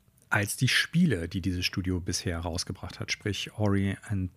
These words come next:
the Will of the Wisps und Ori and the Blind Forest, die ja eigentlich dafür bekannt sind, dass das sehr emotionale und schöne Spiele sind im weitesten Sinne. Und, äh, ich weiß nicht, hast du den Artikel komplett lesen können? Weil ich war überrascht, wie lang der ist.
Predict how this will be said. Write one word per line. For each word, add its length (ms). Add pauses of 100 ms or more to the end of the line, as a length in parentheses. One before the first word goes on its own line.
the 100
Will 140
of 140
the 100
Wisps 340
und 280
Ori 200
and 140
the 60
Blind 240
Forest, 360 (380)
die 60
ja 100
eigentlich 180
dafür 260
bekannt 380
sind, 360 (500)
dass 180
das 180
sehr 300
emotionale 680
und 120
schöne 280
Spiele 340
sind 500
im 140
weitesten 460
Sinne. 360 (680)
Und, 420
äh, 480 (300)
ich 160
weiß 160
nicht, 80
hast 160
du 60
den 160
Artikel 380
komplett 380
lesen 300
können? 220
Weil 120
ich 100
war 160
überrascht, 640
wie 120
lang 380
der 200
ist. 220